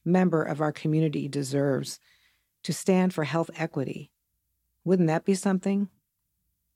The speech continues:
And what if the elected officials of that community came out in support of that vision for their public hospital, and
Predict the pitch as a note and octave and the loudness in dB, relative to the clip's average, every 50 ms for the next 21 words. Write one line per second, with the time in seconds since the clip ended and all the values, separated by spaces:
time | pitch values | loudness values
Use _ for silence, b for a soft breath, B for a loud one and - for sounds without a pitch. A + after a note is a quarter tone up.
0 | - - G#3 G3+ A3+ A#3+ B3+ B3 A#3 G#3 G3 F#3 F#3+ G3 G3+ - G#3 F3+ E3 - | -2 0 4 4 4 4 4 4 4 4 6 6 4 2 2 2 2 0 2 2
1 | F#3 F#3 F3+ - F3+ D3 D#3+ D#3+ C#3+ D#3 - - - - F3 E3 D#3+ D#3+ D#3 C#3+ | 2 2 2 2 -2 0 0 2 2 2 0 0 -2 0 0 2 2 2 0 -2
2 | - - F3+ F#3 F#3 F3 E3 E3 - E3 D3+ - - D#3+ C#3+ - - F#3 F3+ F3 | -4 0 2 2 4 4 2 0 -2 -4 -6 -4 -6 -10 -10 -4 0 2 2 2
3 | - - D3+ C#3+ E3+ E3+ E3+ D#3+ D3+ E3 E3+ D#3+ D#3 D#3 D3 - - D#3+ D3+ C3+ | 2 -2 -2 0 0 0 0 2 2 2 2 2 2 0 -2 0 0 0 -2 2
4 | - E3+ E3+ F3+ F#3+ F#3 - F3 E3+ E3 E3+ E3 - - E3 E3+ E3+ - - E3+ | 2 2 4 4 2 2 0 -2 0 0 0 -2 0 0 0 0 0 0 -2 0
5 | D3+ C#3+ D3+ D#3+ - | 0 0 0 -2 -4